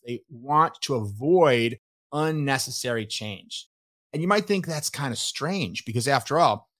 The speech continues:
the U S military is one of the most technically sophisticated organizations on the planet. They invented the laser, pioneered investments in things like the computer, the internet, virtual reality. So how is it that such a forward-thinking organization is paying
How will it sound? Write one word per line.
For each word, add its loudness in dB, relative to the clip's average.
the -6
U 4
S 4
military 2
is -6
one 2
of 4
the 4
most 0
technically 0
sophisticated -6
organizations -2
on 0
the -2
planet. 0
They 0
invented 0
the -6
laser, 0
pioneered 4
investments 2
in -2
things -2
like -2
the -10
computer, -2
the -14
internet, 0
virtual 2
reality. 2
So 2
how 6
is 6
it 2
that 2
such 0
a 0
forward-thinking 0
organization 0
is -12
paying -4